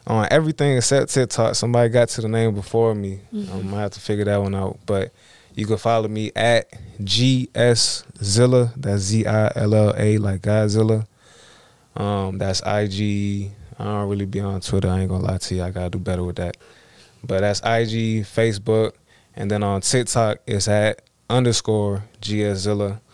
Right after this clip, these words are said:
Speaker 1: Um, and then as far as the music itself, you can find me on all platforms. So Apple Music, iTunes, Spotify, Tidal, Google Music or Google Play, all that,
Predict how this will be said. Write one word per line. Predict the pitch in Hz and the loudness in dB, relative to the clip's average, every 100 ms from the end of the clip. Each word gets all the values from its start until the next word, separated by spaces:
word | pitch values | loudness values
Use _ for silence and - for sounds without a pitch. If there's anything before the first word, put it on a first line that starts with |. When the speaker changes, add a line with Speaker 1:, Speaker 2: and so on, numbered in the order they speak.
| - - _ _ | -20 -20 _ _
Speaker 1:
Um, | - 101 101 | -6 -4 -2
and | 101 | -2
then | 104 | -2
as | 101 | -2
far | - 117 117 | 2 4 4
as | 104 | 2
the | |
music | 107 120 110 | 0 0 0
itself, | 107 104 120 123 117 - - - | 0 0 2 2 0 -6 -20 -14
you | 117 | -8
can | 101 | -6
find | 101 104 104 | -4 -4 -2
me | 104 | -2
on | 104 101 | 0 0
all | 101 107 | 0 0
platforms. | - 107 110 - 107 107 107 107 104 | 0 -2 -2 -2 -2 0 0 -2 -4
So | - - 110 101 92 - - | -6 -6 -4 -4 -4 -8 -4
Apple | 107 104 | -4 -2
Music, | 104 107 107 104 | -6 -4 -4 -4
iTunes, | 98 104 104 98 104 104 101 92 | -6 -4 -4 -4 -4 -4 -4 -4
Spotify, | - 104 101 - 104 104 98 - _ _ _ _ - - | -4 -4 -4 -2 0 0 -2 -6 _ _ _ _ -20 -10
Tidal, | - 107 107 107 104 98 - - - - - | -2 0 2 0 -2 -6 -12 -16 -16 -18 -6
Google | 107 110 110 | -2 0 0
Music | 110 110 110 107 110 | 0 0 2 0 0
or | 101 | -2
Google | 95 107 104 | -2 -2 -2
Play, | - 107 107 104 _ - _ _ _ | -2 0 0 -2 _ -20 _ _ _
all | - 104 104 | -4 0 0
that, | 101 101 - | 0 -2 -4